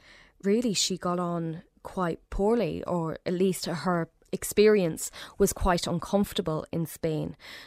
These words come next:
So they didn't regard her as a diplomat. They always thought she, that she was the secretary. And it was really, I spoke to Sean Donlan in my research,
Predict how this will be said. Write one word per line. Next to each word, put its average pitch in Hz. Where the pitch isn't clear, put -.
So 170
they 165
didn't -
regard 147
her 147
as 143
a -
diplomat. 185
They 170
always 156
thought -
she, -
that 165
she 156
was 160
the 170
secretary. 175
And 190
it 180
was 175
really, 208
I 175
spoke 190
to 170
Sean 160
Donlan 165
in 170
my 151
research, -